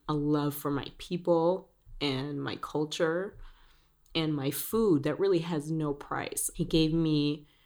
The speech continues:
a moral compass and a sense of what was right. Him and my titi, they were, like,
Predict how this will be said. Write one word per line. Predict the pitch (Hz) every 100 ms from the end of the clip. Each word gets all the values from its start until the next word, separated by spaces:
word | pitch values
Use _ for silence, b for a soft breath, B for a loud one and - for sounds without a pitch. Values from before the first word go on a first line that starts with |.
| b
a | 160 156 151 139 -
moral | 156 151 170 135
compass | - - 175 170 156 127 120 - - - -
and | 151
a | 147
sense | - - 156 160 160
of | 143
what | 143 135
was | 139
right. | 143 147 110 165
Him | 247
and | 226 190
my | 160
titi, | 143 135 -
they | 135
were, | 170 190
like, | 190 156 151